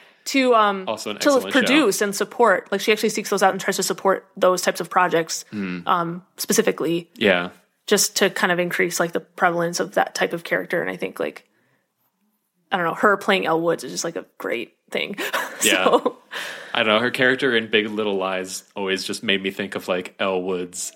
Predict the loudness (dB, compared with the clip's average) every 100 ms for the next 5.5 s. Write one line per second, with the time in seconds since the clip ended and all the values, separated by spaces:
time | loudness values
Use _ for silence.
0 | -2 -2 0 -4 -4 -8 -10 -8 -8 -8
1 | 0 0 2 2 4 4 6 6 4 4
2 | 0 0 -6 -4 0 0 0 0 2 4
3 | 4 2 0 0 0 0 -2 -2 0 2
4 | 2 2 0 2 0 0 -6 -4 -4 -6
5 | -4 -4 -2 -6